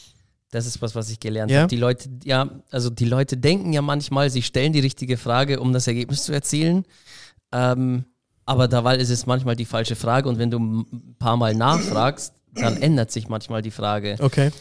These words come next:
Speaker 1: Also wenn du so ein bisschen auf das Ziel hinausarbeitest, was derjenige eigentlich wissen will, dann ist es manchmal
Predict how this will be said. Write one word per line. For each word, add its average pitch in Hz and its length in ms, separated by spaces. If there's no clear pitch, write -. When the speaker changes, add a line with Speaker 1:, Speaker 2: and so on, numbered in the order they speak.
Speaker 1:
Also 113 180
wenn 117 120
du 117 80
so 117 100
ein 117 60
bisschen 120 260
auf 110 120
das - 180
Ziel 156 200
hinausarbeitest, 113 800
was 113 120
derjenige 113 300
eigentlich 107 280
wissen 127 280
will, 117 160
dann 113 140
ist 113 120
es 104 120
manchmal 117 540